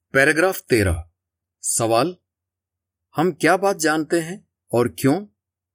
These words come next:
हम जानते हैं कि दुनिया हमसे नफरत करेगी।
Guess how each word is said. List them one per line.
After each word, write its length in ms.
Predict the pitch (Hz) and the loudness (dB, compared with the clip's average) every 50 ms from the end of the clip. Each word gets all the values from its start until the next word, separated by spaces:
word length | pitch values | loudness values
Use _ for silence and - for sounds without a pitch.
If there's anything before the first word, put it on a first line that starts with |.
| _ _ _ _ _ _ _ _ _ _ _ _ _ _ _ _ _ _ _ _ _ _ _ _ - | _ _ _ _ _ _ _ _ _ _ _ _ _ _ _ _ _ _ _ _ _ _ _ _ -2
हम 160 | 151 175 180 | -2 0 0
जानते 360 | 143 165 165 185 190 - 220 | 2 2 2 2 2 0 0
हैं 180 | 208 190 196 190 | 0 0 -2 -4
कि 120 | - 208 | -6 -10
दुनिया 400 | 147 123 123 135 139 151 165 170 | -4 0 0 2 2 2 0 0
हमसे 320 | 147 143 147 135 - - 135 | -2 -4 -2 0 0 0 0
नफरत 400 | 120 110 87 - 113 104 - - | 0 -2 0 0 -2 -2 -4 -2
करेगी। 440 | - 87 87 82 80 90 - _ _ | 0 0 2 0 0 -4 -10 _ _